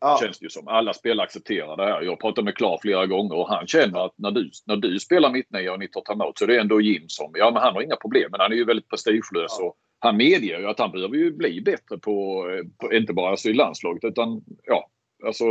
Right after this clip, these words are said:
Speaker 2: utan att göra våld på sin personlighet såklart. Så är han ju en, en helt annan typ av, eh, mittnia ledare, liksom.
Speaker 1: Nej, men han, han skulle ju behöva lite av Gottes auktoritet, tror jag.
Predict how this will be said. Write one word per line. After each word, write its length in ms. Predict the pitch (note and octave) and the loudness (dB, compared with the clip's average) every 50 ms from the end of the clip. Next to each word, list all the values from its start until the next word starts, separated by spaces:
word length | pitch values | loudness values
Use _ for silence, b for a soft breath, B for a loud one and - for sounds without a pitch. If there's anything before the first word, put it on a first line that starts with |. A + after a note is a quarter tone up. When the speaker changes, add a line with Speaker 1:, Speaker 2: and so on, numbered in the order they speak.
| A2 G#2+ A2 | 4 6 6
Speaker 2:
utan 480 | G#2+ G#2 G#2 G2+ G2 A#2 G#2 - G#2+ G#2+ | 4 4 2 0 0 0 0 2 2 4
att 60 | A2 | 4
göra 180 | A2 G#2 G#2+ | 4 4 4
våld 320 | G#2 G#2 A2+ A2 G#2+ G#2+ - | 4 6 4 4 4 2 -4
på 80 | G#2+ | -10
sin 160 | - - G#2 G#2 | -10 -10 -8 -8
personlighet 520 | A2 G#2 - A2+ F#2+ E2 C#2+ D2 C#2+ - | -8 -4 -2 -2 -2 -4 -8 -10 -12 -12
såklart. 360 | - - - C#2+ C2 - - | -16 -10 -10 -8 -8 -4 2
Så 80 | A2+ B2 | 4 6
är 180 | A#2+ F#2 E2 | 6 6 6
han 140 | A2 D#3 D#3 A#2+ | 4 4 2 2
ju 120 | F#2+ F#2 | 2 0
en, 240 | F#2+ F#2 F2+ F2+ - _ _ C#2+ - _ - - - - A2 | -2 -4 -8 -12 -14 _ _ -20 -20 _ -16 -16 -16 -12 -8
en 160 | A2+ A#2+ A#2 | -4 -2 2
helt 260 | A2 A#2+ G#2 - - | 2 2 2 2 2
annan 260 | A2 A2+ A2 F2 F2 | 0 0 0 -2 0
typ 240 | - B2+ A2 - - | 0 0 0 0 -2
av, 140 | E2+ E2 - B B B B B B B B B B B B B B B B B B B _ - | -6 -6 -6 B B B B B B B B B B B B B B B B B B B _ -6
eh, 80 | - | -4
mittnia 480 | F#2+ G2 G2+ G2+ - G2 F#2+ F#2 F2+ F2 | 0 0 0 0 0 -2 0 2 2 4
ledare, 500 | F2+ F#2+ F#2+ G2 G2 F2 D2+ C#2 C2 B1+ | 4 4 4 4 4 2 0 -4 -6 -10
liksom. 300 | - - - - - - _ _ _ _ _ _ _ _ _ _ _ _ _ _ _ | -12 -16 -16 -18 -20 -20 _ _ _ _ _ _ _ _ _ _ _ _ _ _ _
Speaker 1:
Nej, 100 | D3+ E3 | -6 -6
men 100 | E3+ E3 | -4 -4
han, 320 | D3 D#3 E3+ F3 F3+ F3 F3+ | -2 0 0 0 0 0 0
han 300 | E3 D3+ F3 G3 G3 F3+ | 0 2 2 0 0 -4
skulle 260 | - - A3+ A3 A3+ | -6 -6 -4 -4 -2
ju 60 | F#3+ | 2
behöva 440 | F#3 G3+ F#3 E3+ G#3+ A3+ - E3 E3 | 4 6 6 8 6 6 4 4 0
lite 400 | D#3+ D#3 D3+ C#3 B2 - - C#3+ | 0 -2 -6 -8 -10 -4 -2 -2
av 140 | C3+ C3 C3 | -2 -2 -2
Gottes 440 | C#3 C3 B2 B2+ - C3+ C3 - | -4 -4 -4 -6 -8 -10 -6 -2
auktoritet, 800 | C3 C#3 C3+ - - - C#3 C#3 C#3+ C#3 - A3+ F#3 B2+ - - | -2 -2 -2 -2 -4 -4 -2 -2 -2 -4 -4 -4 -2 -2 -4 -6
tror 200 | - - D#2 C#2+ | -10 -10 -10 -10
jag. 80 | - | -10